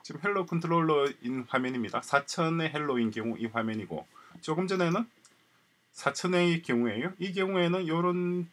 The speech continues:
음, 밑에 정보들이 있는데, 어, 요 헬로에 들어오니까 요런 정보가 없죠. 그 차이점은 왜, 어떻게, 왜 발생하는 건가요? 그 차이점은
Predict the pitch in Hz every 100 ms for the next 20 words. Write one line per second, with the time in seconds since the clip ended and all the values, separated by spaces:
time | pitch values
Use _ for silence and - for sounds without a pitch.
0 | - 151 151 160 165 147 160 156 143 123
1 | 117 127 110 120 160 _ _ _ _ -
2 | 107 107 - - - _ _ _ _ _
3 | _ _ - 135 131 196 190 160 143 131
4 | 123 156 151 147 160 160 160 156 147 -
5 | - - - 160 160 95 - 165 - _
6 | - 151 233 208 160 123 80 104 123 107
7 | 127 120 147 147 147 120 101 92 82 82
8 | 120 170 _ _ _ - 160 220 180 190
9 | 233